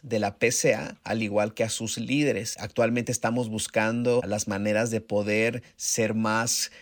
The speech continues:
específicos, ser más intencionales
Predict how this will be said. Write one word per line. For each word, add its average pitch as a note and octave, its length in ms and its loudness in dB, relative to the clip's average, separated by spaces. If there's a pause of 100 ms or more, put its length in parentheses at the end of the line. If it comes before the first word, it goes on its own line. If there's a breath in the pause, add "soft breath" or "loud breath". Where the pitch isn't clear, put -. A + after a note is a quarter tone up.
(120 loud breath)
específicos, A#2 1000 -2
ser A2 180 0
más A#2 220 -2
intencionales A2 1120 -2